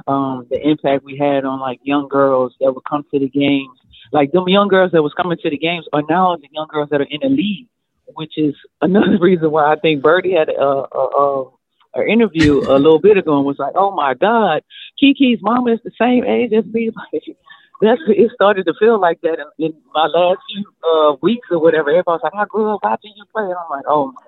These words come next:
God." But to see these ladies in the league now and them having watched the Minnesota Lynx and how we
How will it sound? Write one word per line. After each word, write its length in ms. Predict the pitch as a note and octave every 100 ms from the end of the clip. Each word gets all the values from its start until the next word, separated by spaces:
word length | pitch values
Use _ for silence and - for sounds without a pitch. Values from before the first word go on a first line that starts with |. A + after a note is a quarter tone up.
| -
God." 360 | C#3+ C3+ A#2 - _ _ - _ -
But 160 | F3 E3+
to 80 | E3+
see 160 | A3 G#3+
these 200 | F#3 D#3+
ladies 300 | E3 E3 D#3+ _
in 140 | E3
the 80 | E3
league 260 | D3 D3+ C#3
now 460 | C#3 D3+ D#3 C#3 C3 - _ _ _ -
and 240 | D3 C#3
them 240 | D3 E3+ F3
having 420 | E3 D#3+ D3 C#3
watched 300 | C#3 D3 -
the 80 | C3+
Minnesota 540 | C#3+ D3 C#3+ C#3+ C#3
Lynx 280 | C3+ C#3+ B2+ _ -
and 160 | C#3
how 180 | C#3+ D3
we 100 | D3+